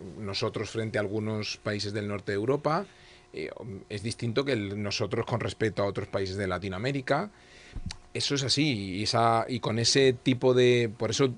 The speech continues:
tú no te puedes ir a, a cualquier otro país, a otra cultura, sin entenderla de verdad, porque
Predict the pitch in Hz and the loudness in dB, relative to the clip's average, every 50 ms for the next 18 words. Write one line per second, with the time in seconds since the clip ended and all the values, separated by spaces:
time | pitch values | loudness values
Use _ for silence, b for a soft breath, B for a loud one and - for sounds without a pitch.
0 | - - 147 135 139 135 151 123 131 139 135 127 - 127 120 120 113 113 107 - | -4 -2 0 0 2 0 0 2 2 2 2 4 2 2 2 2 0 0 -2 -4
1 | - 123 117 - 120 107 101 - 123 120 117 - - 113 - - 101 107 117 113 | -6 -8 -2 0 -2 -2 2 2 2 2 2 0 -2 -2 -2 0 0 0 2 0
2 | - 113 107 107 104 98 104 110 107 107 104 104 101 - - 117 107 98 - 113 | 0 0 0 0 0 0 2 2 4 4 2 0 -2 -2 -2 -2 -2 0 2 2
3 | 117 120 127 139 160 b b b b b b b - - - 127 123 113 110 113 | 4 4 4 4 2 b b b b b b b -8 -4 -2 0 0 0 2 0
4 | 104 - 107 104 104 104 104 113 113 120 131 131 127 127 123 120 110 110 120 123 | 2 2 2 2 2 2 2 2 4 4 6 6 6 6 4 4 2 2 4 4
5 | 135 147 - - - - _ - - - 113 92 - 110 104 104 98 98 | 4 2 2 -2 -12 -20 _ -10 0 0 0 2 4 2 4 4 2 0